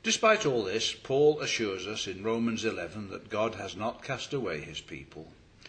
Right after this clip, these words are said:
He will restore them, and all Israel shall be saved. How unsearchable are his judgments and his ways past finding out. God is working with this people,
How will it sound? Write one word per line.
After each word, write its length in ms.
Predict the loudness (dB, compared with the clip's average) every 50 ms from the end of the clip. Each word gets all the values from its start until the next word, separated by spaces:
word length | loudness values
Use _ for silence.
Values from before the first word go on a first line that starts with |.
| -20 -20 -20 -12
He 200 | -4 0 0 2
will 280 | 4 4 6 8 8 8
restore 540 | 8 6 6 4 4 4 4 4 4 4 0
them, 300 | -2 -4 -4 -4 -6 -6
and 160 | -8 -6 0
all 240 | 2 4 4 4 4
Israel 440 | 2 2 2 2 2 2 2 2 0
shall 280 | 0 0 0 0 0
be 140 | 0 0 -2
saved. 600 | -2 -2 -4 -6 -8 -8 -12 -14 -16 -16 -18 -20 -20 -20 -20 -20 -20 -20 -20 -20 -20 -20 -20 -20 -20 -20 -20 -20 -20 -20 -8
How 280 | -4 -2 0 0 0 0
unsearchable 1000 | 0 -2 -2 -2 2 2 2 2 2 0 -4 -4 -6 -6 -8 -8 -8 -6 -4
are 140 | -4 -4 -4
his 200 | -6 -8 -10 -10
judgments 760 | -10 -8 -8 -8 -8 -8 -10 -12 -14 -16 -16 -16 -14 -12 -10
and 180 | -10 -10 -10 -10
his 180 | -10 -10 -10
ways 400 | -10 -8 -6 -6 -6 -6 -6 -8
past 380 | -10 -10 -12 -12 -8 -8 -8 -10
finding 500 | -10 -12 -12 -12 -12 -12 -14 -14 -14 -14
out. 340 | -16 -16 -18 -18 -18 -20 -20 -20 -20 -20 -20 -20 -20 -20 -20 -20 -20 -20 -20 -20 -20 -20 -20 -4 0
God 320 | 2 4 4 4 4 2 0
is 180 | -2 -2 0
working 500 | 0 2 2 2 2 2 -2 -2 -2 0
with 220 | 0 0 -2 -2 -4
this 160 | -4 -6 -6
people, 580 | -4 -2 -2 -2 -2 -4 -6 -6 -6 -6 -8